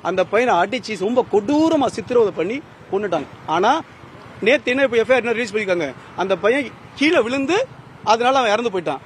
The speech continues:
ஆனா முதல் தகவல் அறிக்கை வெளி-, முதல், அ, போஸ்ட்மார்ட்டம் ரிப்போர்ட்ல பதினெட்டு இடத்துல காயம். அதுக்கப்புறம் இன்னொரு பெரிய மெடிக்கல் ரிப்போர்ட் சப்மிட் பண்ண போறாங்க. அது மாண்புமிகு நீதியரசர்கிட்ட ஒப்படைச்சிருக்காங்க. கொடூரமான லாக்அப் டெத் தமிழ்நாட்டுல தொடர்ச்சியா நடந்துகிட்டு இருக்கு, தொடர்ச்சியா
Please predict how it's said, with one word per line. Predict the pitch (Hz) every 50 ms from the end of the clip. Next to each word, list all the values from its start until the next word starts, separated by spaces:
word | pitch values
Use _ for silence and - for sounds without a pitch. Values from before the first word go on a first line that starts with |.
| - - -
ஆனா | - 160 196 240 254
முதல் | 214 208 254 262 330 359 349 320 - _ - -
தகவல் | - 214 240 269 294 285
அறிக்கை | 240 233 254 214 214 247
வெளி-, | 226 233 233 214 -
முதல், | 185 220 233 320 339 339 359 - - - - -
அ, | 185 190 196 190 -
போஸ்ட்மார்ட்டம் | 269 285 - 262 262 254 226 220 196
ரிப்போர்ட்ல | - 269 262 202 220 220 -
பதினெட்டு | 190 202 233 285 294 214 240 240
இடத்துல | 214 214 262 226 185
காயம். | 185 185 190 180 160 160 -
அதுக்கப்புறம் | 160 208 254 214 247 247 285 294 277 247
இன்னொரு | 262 285 349 359 330 311 240
பெரிய | 208 247 240 240 233 214
மெடிக்கல் | 214 233 247 214 247 202 208
ரிப்போர்ட் | 185 220 233 220 269 -
சப்மிட் | - 208 220 190 185 202 202
பண்ண | 180
போறாங்க. | 190 185 202 254 311 294 - - - -
அது | 196 220 240
மாண்புமிகு | 220 220 240 240 226 214 214 208
நீதியரசர்கிட்ட | 233 220 226 208 180 196 190 196 180
ஒப்படைச்சிருக்காங்க. | 175 214 233 208 202 196 170 175 165 180 226 277 277 - - - - - - - - - - -
கொடூரமான | 175 208 202 269 277 277 254 240 220 208 196 208 208 233 277 330 349 - - - - - 165
லாக்அப் | 175 208 226 - - 202 160 - - 196
டெத் | 185 - - 220 240 262 - - -
தமிழ்நாட்டுல | - 165 196 214 220 214 196 185 165 160 180 170 - -
தொடர்ச்சியா | 170 190 226 254 - 202 - - - - - 240 277 294 247
நடந்துகிட்டு | 208 202 202 208 190 170
இருக்கு, | - 165 147 190 247 294 - - - - - -
தொடர்ச்சியா | 175 208 254 277 269 202 - - 269 262